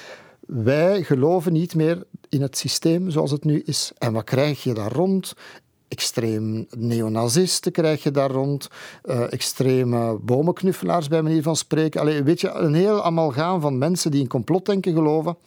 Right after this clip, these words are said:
die niet meer in het systeem geloven. En dan krijg je wel, dan zit je wel met een probleem natuurlijk, hè.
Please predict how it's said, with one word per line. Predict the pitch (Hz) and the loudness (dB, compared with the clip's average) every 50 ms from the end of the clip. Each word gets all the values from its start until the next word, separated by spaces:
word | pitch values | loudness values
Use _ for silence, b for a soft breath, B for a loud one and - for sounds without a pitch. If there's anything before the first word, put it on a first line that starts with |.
| B B B B B B B B | B B B B B B B B
die | B 131 127 123 | B -2 0 2
niet | 123 151 160 - | 2 2 0 0
meer | - 156 143 135 | 0 0 0 0
in | 135 | 0
het | 127 120 | -2 -4
systeem | - - 113 - - 143 131 - 127 | -4 -6 -6 -6 -4 -4 -4 -6 -6
geloven. | 120 - - - - 127 - - _ _ b b b b b b b b b b | -8 -10 -10 -12 -14 -14 -16 -20 _ _ b b b b b b b b b b
En | - - 110 95 | -12 -10 -8 -6
dan | 95 107 139 151 | -4 -4 -4 -2
krijg | - 165 143 131 123 - | -2 -2 -2 -2 -4 -6
je | - | -6
wel, | 107 113 135 151 160 151 | -4 -2 -2 -2 -2 -4
dan | 131 113 107 | -4 -4 -4
zit | 104 156 - | -4 -6 -6
je | - | -4
wel | 175 180 185 | -2 0 0
met | 185 190 | 0 -2
een | 160 | -2
probleem | 143 - 147 139 117 143 185 202 | -4 -4 -4 -2 -2 -2 -2 -2
natuurlijk, | 196 180 143 - - 139 127 127 123 | -2 -4 -4 -4 -4 -4 -4 -4 -6
hè. | - | -6